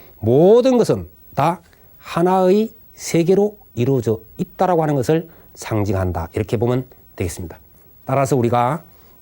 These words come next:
일주문에 있어서 바로 이와 같은 의미를 되새김으로 해서 내가 혹시 남의 불임이나 받는 하잘것없는 사람은 아닌가? 나는 수많은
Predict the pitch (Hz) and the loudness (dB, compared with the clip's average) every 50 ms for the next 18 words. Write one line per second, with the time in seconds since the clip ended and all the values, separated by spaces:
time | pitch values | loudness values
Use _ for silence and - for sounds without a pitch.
0 | _ _ - 131 135 135 - 156 139 139 131 117 107 - - 117 - 135 123 95 | _ _ -6 -4 -4 -2 0 0 2 2 2 0 0 -2 -2 -2 0 0 -2 -2
1 | - - - - - - - - _ _ - - - - - - - - - - | -4 -8 -20 -20 -20 -20 -20 -20 _ _ -20 -20 -20 -20 -20 -20 -20 -20 -20 -20
2 | - _ - - - - - - - 127 139 147 165 202 233 240 233 208 202 - | -20 _ -20 -20 -20 -20 -12 -6 -2 -2 -2 0 0 2 2 2 0 0 -2 -2
3 | - 165 151 135 135 143 151 156 151 139 - _ _ - - 113 95 135 135 127 | 0 0 0 2 0 0 2 0 0 -2 -4 _ _ -8 -6 -4 -2 -2 -4 -4
4 | 131 123 120 98 92 87 - - - - 151 170 156 - 120 90 85 - - _ | -4 -4 -4 -4 -6 -8 -10 -10 -6 -2 -2 0 0 -2 -2 -4 -6 -10 -18 _
5 | _ _ _ _ _ _ _ - _ _ - 110 110 131 175 220 196 185 175 165 | _ _ _ _ _ _ _ -20 _ _ -6 -2 -2 0 0 0 0 -2 -4 -2
6 | - - 156 147 147 156 156 139 104 - - - 131 160 196 226 214 196 151 127 | -2 0 0 2 2 2 0 0 -2 -4 -4 -2 0 2 2 2 0 0 -2 -2
7 | 110 104 101 95 90 - - 147 185 - - 180 160 151 143 127 120 131 135 135 | -2 -4 -4 -6 -6 -8 -6 -6 -6 -4 -4 -2 -2 -2 -2 -2 -4 -4 -6 -6
8 | 113 87 85 87 90 90 90 - - - - - - - - - - 143 175 214 | -6 -6 -8 -8 -10 -10 -12 -12 -14 -20 -20 -20 -20 -20 -12 -4 -2 0 2 2
9 | 233 208 - - - 226 240 254 254 254 254 254 | 2 0 0 0 0 2 2 2 2 0 0 -2